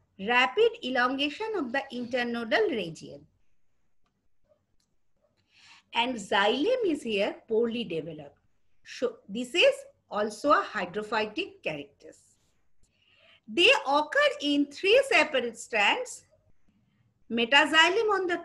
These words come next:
two flanks of phloem and protoxylem on the inner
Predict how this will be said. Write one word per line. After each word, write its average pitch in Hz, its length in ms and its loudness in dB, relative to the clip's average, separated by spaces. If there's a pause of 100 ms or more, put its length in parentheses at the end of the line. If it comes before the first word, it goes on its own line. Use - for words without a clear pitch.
two 392 280 2
flanks 381 400 0
of 403 180 -2
phloem 370 300 4 (440)
and 233 300 0
protoxylem 427 800 2
on 240 200 -4
the 269 160 0 (140)
inner 302 380 2